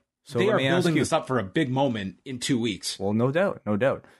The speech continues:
Speaker 1: So now that's provided that he wins. He beats M J F at Arthur Ashe. Do you feel like that will happen?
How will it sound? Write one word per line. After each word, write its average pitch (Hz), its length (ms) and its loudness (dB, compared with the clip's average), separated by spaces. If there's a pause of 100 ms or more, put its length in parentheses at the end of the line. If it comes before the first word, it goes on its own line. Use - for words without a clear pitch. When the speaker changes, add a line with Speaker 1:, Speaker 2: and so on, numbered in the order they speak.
Speaker 1:
So 117 100 -2
now 113 220 2
that's 113 160 0
provided 110 400 0
that 101 140 0
he 95 120 -4
wins. 90 560 -4
He 101 100 -4
beats 107 280 2
M 98 100 4
J 87 200 -2
F 82 180 -6
at 104 100 0
Arthur 85 320 -2
Ashe. 78 220 -12
Do - 120 -10
you 90 60 -4
feel 101 240 2
like 92 140 0
that 90 180 0
will 87 140 -2
happen? 85 300 -8